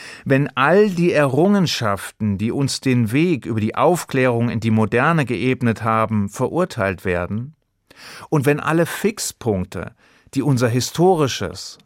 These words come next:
wissenschaftliches und moralisches Koordinatensystem ausmachen, lediglich als Instrumente in den Händen der Mächtigen verstanden werden, dann betrifft das nicht nur Juden.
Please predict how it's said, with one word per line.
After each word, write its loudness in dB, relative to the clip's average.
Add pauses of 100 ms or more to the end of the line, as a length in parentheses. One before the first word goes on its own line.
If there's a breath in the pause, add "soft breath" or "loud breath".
wissenschaftliches -2
und -4
moralisches 0
Koordinatensystem -2
ausmachen, 0 (480 loud breath)
lediglich 0
als -4
Instrumente 0
in -2
den 2
Händen 0
der 2
Mächtigen -2
verstanden -4
werden, 0 (1040 soft breath)
dann 0
betrifft -4
das -2
nicht -4
nur 2
Juden. -2